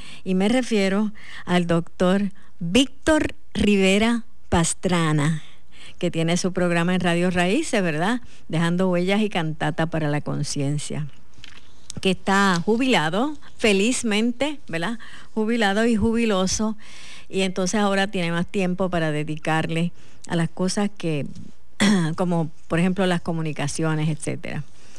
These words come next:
Y Víctor está aquí hoy en calidad, además de, de ser un colaborador, ¿verdad? Eh, como presidente de Casa Pepiniana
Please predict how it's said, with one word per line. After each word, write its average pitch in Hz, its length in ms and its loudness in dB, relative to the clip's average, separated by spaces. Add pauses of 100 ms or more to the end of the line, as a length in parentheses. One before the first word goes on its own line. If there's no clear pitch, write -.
(580)
Y 269 160 2
Víctor 247 640 2
está 214 520 2
aquí 226 680 0
hoy 214 500 4 (580)
en 185 180 0
calidad, 180 540 0 (1500)
además 170 420 0
de, 202 300 2
de 175 260 0
ser 180 260 0
un 202 160 2
colaborador, 190 760 2
¿verdad? 175 360 0 (120)
Eh, 165 360 -4
como 185 300 2
presidente 208 1200 2 (280)
de 190 180 2
Casa 196 400 4
Pepiniana 185 880 2